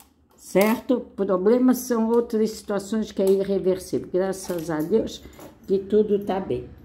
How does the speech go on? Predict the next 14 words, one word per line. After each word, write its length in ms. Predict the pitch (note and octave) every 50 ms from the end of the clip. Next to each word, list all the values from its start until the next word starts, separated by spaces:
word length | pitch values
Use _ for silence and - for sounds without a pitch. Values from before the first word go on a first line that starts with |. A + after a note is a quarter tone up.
| - - - - - - - - - - - - - - - - - - _ - - - - - - -
Importante 600 | G3 G3+ G3+ - - - B3 A#3+ A3 A3 - G#3+
é 60 | F#3+
estarmos 560 | F#3 F#3+ - - G3+ F#3 F#3 G3 F#3+ F#3+ -
com 160 | - E3+ D#3+
saúde. 1000 | D#3 D3 - - G#2+ B2+ C3+ C3 D#3+ F#3+ A3 B3+ C4+ C4+ A#3+ G#3 G#3+ A#3+ A#3+ - - - _ _ _ _ _ _ _ _ _ - - _ _ _ - - - - - - _ _ - _ _ _ _ _ -
Ó, 380 | E3 E3 D#3+ - - - - - _ _ _ _ _ _
importante 680 | - - F#3+ G3 G3 - - - G#3 A3 A3+ A3 A3+ -
é 240 | - - G3+ G3+ G3+
ter 520 | - - - G#3 G#3+ A3 G#3+ - - - _
serenidade. 1040 | - - - G#3 G#3+ G3+ G3 G#3 G3 G3 F#3 F3+ F3+ D#3+ - - - - - - - - - - - _ _ _ _ _ _ _
Então 240 | - G#3 A3+ A#3
tá. 320 | A3+ A3 - A#2+ - - - _ _ _ _ _ _ _ _ - - _ _ _ _ _ _ _ _ _ - - - - _ _ _ _ _ _ _ _ - - - _ _ _ _ _ _ -
Aqui, 320 | F3+ - - - F#3 F#3+
ó. 140 | D3+ A#2 -